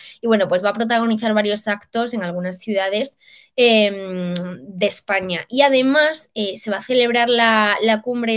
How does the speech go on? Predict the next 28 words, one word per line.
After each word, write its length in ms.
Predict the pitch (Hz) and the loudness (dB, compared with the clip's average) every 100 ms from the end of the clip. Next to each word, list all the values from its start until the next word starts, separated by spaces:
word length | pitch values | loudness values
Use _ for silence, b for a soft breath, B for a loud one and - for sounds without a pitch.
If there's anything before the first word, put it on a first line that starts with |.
| 220 | 0
entre 600 | 220 220 214 214 208 202 | 0 0 2 2 0 -2
la, 600 | 220 208 196 190 190 185 | -2 -2 0 0 0 -2
la 100 | 202 | -2
Unión 180 | 214 208 | -2 -2
Europea 520 | 214 214 233 220 175 - | -2 -2 0 -2 -2 -6
y 160 | 208 | -6
la 360 | 202 180 175 175 | -2 0 0 -2
Comunidad 340 | 196 190 190 196 | -6 -12 -4 -4
de 60 | |
Estados 360 | 208 - 196 190 | -4 -4 -2 -2
Latinoamericanos, 920 | 190 190 185 185 185 190 190 185 185 - | -6 -8 -8 -8 -6 -6 -4 -4 -4 -4
eh, 160 | 185 | -2
y 80 | 175 | -2
Caribeños 720 | 196 190 190 190 190 180 - b b b b b | -4 -4 -6 -6 -6 -6 -8 b b b b b
en, 640 | 233 226 214 208 202 196 180 | 0 2 2 0 -6 -10 -6
en 120 | 208 208 | -4 -2
Granada, 580 | 202 214 226 233 269 269 | 0 0 0 0 -2 -4
por 120 | 202 | -2
lo 180 | 196 190 | -2 -2
que 340 | 185 175 - _ _ _ _ | -4 -6 -8 _ _ _ _
ya 120 | - 220 | 0 0
sabemos 400 | 240 233 262 - | 2 0 -2 -2
ese 220 | 226 254 | -4 0
papel 380 | 226 220 233 233 | 0 2 0 0
que 100 | 214 | -2
normalmente 520 | 196 202 214 220 220 | -4 -2 0 0 0
juega, 480 | 214 226 202 185 170 - | -2 -2 -2 -4 -6 -12
eh, 140 | 120 | -16